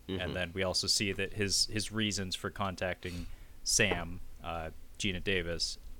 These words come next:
Speaker 2: are, are not with the best of intentions in mind. It's just to leech money off of her, essentially. Uh, so I guess, I guess it is important, but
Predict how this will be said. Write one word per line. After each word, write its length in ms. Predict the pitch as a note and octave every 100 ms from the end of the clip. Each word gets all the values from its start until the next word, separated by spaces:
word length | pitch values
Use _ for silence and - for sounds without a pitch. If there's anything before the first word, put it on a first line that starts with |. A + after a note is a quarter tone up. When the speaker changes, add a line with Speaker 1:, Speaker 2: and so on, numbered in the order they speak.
| -
Speaker 2:
are, 260 | G2+ F#2 F2+ -
are 140 | G#2+
not 320 | G#2 A2 F#2+ -
with 280 | G#2 - -
the 80 |
best 280 | F#2 F#2 -
of 80 | E2
intentions 540 | E2 - F2 - D#2
in 120 | E2+ D#2
mind. 320 | F2 D2+ D2
It's 180 | D#2 -
just 260 | - -
to 100 | - E2+
leech 260 | F#2+ - F2+
money 280 | F2 E2
off 220 | D#2 D2+ -
of 100 | -
her, 120 | E2
essentially. 600 | D#2+ D#2+ D#2+ - F2 E2 - - - - - -
Uh, 140 | E2+
so 280 | - A2+ A2+
I 80 | A#2+
guess, 360 | E3 F3 - -
I 100 | A3+
guess 220 | G#3+ G#3
it 120 | G#3 D#3
is 140 | A2+
important, 520 | A2 - A2+ G2 G2+
but 200 | G#2+ F#2+